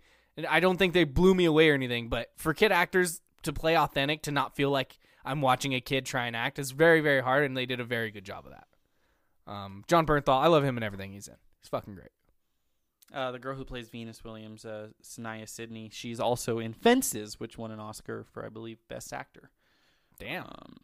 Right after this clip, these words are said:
Speaker 2: I think Denzel won it that, for that. Maybe not Denzel. Um, but yeah, so she's also in that. So her cinematography was short, only four movies, but two bangers there.
Speaker 1: Yeah, I'm fantastic. Um, trying to look with the other girl. I don't think the other girl's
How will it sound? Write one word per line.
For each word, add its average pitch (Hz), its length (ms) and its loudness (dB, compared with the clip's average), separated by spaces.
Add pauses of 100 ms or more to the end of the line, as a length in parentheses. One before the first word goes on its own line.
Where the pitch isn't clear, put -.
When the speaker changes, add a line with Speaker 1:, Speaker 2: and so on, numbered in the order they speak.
(220)
Speaker 2:
I - 40 -20
think 120 140 -14
Denzel 139 320 -10
won 202 160 -10
it 214 120 -14
that, 208 260 -12
for - 80 -18
that. - 180 -16
Maybe 123 160 -8
not 107 120 -12
Denzel. 104 360 -14 (400)
Um, 104 480 -10 (560)
but 127 120 -6
yeah, 120 100 -2
so 110 160 -10
she's 117 220 -16
also 113 200 -6
in 107 80 -10
that. 104 200 -10
So 107 320 -12
her 120 60 -16
cinematography 139 600 -4
was 110 80 -10
short, 113 320 -6
only 110 140 -12
four 110 260 -10
movies, 107 400 -12
but 104 260 -10 (640)
two 131 240 -8
bangers 131 460 -4
there. 131 280 -2 (760)
Speaker 1:
Yeah, 131 260 -2
I'm 123 300 -10 (100)
fantastic. 143 720 -4 (100)
Um, 110 600 -10 (880)
trying 135 180 -2
to 127 60 -4
look 123 120 -6
with 123 100 -8
the 113 120 -4
other 110 140 -2
girl. 110 180 -4
I 113 80 0
don't 117 100 -4
think 113 160 -8
the 110 60 -6
other 107 160 -4
girl's 104 180 -8